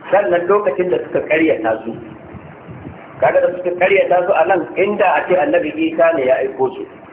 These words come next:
to kaga ba, ba, ba, ba, wato ba su suka karyata ba, Annabi Isa alaihi salam suka karyata. A sai su ce musu, "Ku je ku tambayo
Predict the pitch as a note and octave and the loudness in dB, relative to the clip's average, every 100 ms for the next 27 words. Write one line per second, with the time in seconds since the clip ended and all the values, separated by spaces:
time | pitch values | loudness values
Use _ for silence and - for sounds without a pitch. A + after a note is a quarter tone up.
0 | - - - - A#2+ D#3+ E3 D#3+ D#3+ - | -20 -20 -12 -6 2 2 4 2 2 -2
1 | - - - - - - - - - - | -10 -14 -18 -20 -20 -20 -20 -20 -20 -20
2 | - - - - - G#2+ C#3 C#3 C#3 - | -20 -20 -20 -20 -18 -2 2 4 2 -2
3 | C#3+ C#3 C3 C#3+ C3+ C3 - C#3 C3 B2+ | 0 2 2 2 2 2 0 0 2 2
4 | A#2 - - - - C3+ C#3 D3 D3 C#3 | 0 -6 -16 -20 -2 0 2 2 2 0
5 | F3+ G#3+ F#3+ E3+ D#3+ C#3 C3 C3+ C3 C#3 | -2 0 -2 2 2 2 2 2 2 2
6 | F3 D3+ D#3+ E3+ - E3 - C#3+ - - | 0 0 0 2 2 0 2 2 0 -2
7 | B2 A#2+ A#2 F2 F2+ - - - - - | -4 -2 -2 -4 -8 -14 -18 -20 -20 -20
8 | - - - - - - A2 F#3 E3+ - | -20 -20 -20 -20 -4 -2 2 0 0 0
9 | F3+ F3 F3+ - D3 C#3+ G3+ E3+ D#3 D3 | 2 2 0 0 0 2 2 0 0 0
10 | D3 D#3+ D#3 | 4 4 4